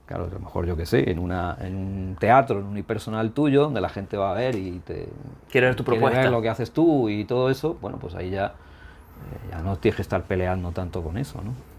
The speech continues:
Speaker 1: Ahí a lo mejor ya la, está todo en tus manos y, y, y ya no es tan complicado el, el, ya no necesitas la explosión todo el tiempo, por lo
Speaker 2: Por
Speaker 1: menos,
Speaker 2: eso
Speaker 1: ¿no?
Speaker 2: es importante tener nuestro público. O sea, nosotros buscar a nuestra gente y que sea nuestra gente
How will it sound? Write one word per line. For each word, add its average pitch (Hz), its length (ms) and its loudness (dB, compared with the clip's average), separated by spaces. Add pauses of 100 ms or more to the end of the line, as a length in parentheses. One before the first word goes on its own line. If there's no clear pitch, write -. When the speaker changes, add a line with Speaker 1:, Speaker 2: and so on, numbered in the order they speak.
(280)
Speaker 1:
Ahí 92 120 -4
a - 20 -2
lo 90 80 -4
mejor 101 300 -2
ya 104 220 6
la, - 100 -2
está 87 240 -6
todo 98 140 -2
en 98 80 -6
tus - 200 -8
manos 127 640 2
y, 90 320 0 (720)
y, - 60 -12 (220)
y 92 140 -6
ya 101 140 2
no 104 120 0
es 113 100 -2
tan 117 240 4
complicado 101 720 -2
el, 87 380 -6 (360)
el, 85 220 -8 (1040)
ya 160 140 6
no 135 80 2
necesitas 104 640 -4 (160)
la 101 100 2
explosión 95 800 -2 (400)
todo 107 140 4
el 95 100 0
tiempo, 123 260 4
por 98 120 -2
lo 98 60 2
Speaker 2:
Por 139 100 2
Speaker 1:
menos, 98 180 -2
Speaker 2:
eso 139 100 -4
Speaker 1:
¿no? 135 60 -2
Speaker 2:
es 147 40 0
importante 156 540 0
tener 107 240 -4
nuestro 127 260 -2
público. 208 680 4
O 131 60 -4
sea, 131 160 4
nosotros 131 600 0
buscar 120 340 0
a 139 60 2
nuestra 151 320 -4
gente 143 280 -2
y - 40 -6
que 113 100 -10
sea 98 180 -4
nuestra 123 300 -4
gente 135 320 -4